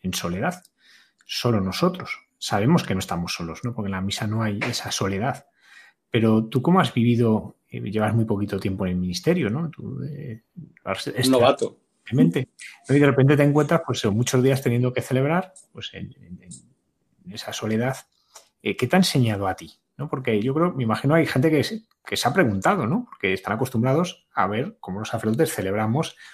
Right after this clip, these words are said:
Speaker 1: con mucha gente o, o siempre con alguien. Y, y, y,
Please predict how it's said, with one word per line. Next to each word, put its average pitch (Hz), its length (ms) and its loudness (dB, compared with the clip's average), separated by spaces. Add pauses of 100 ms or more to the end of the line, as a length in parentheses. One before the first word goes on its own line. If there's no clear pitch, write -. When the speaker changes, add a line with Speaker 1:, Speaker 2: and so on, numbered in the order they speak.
(120)
Speaker 1:
con 101 160 0
mucha 104 240 -2
gente 156 480 2
o, 131 240 -4
o - 120 -12
siempre 127 260 0
con 98 140 0
alguien. 147 340 2 (440)
Y, - 360 -16
y, 98 420 -10
y, 90 160 -12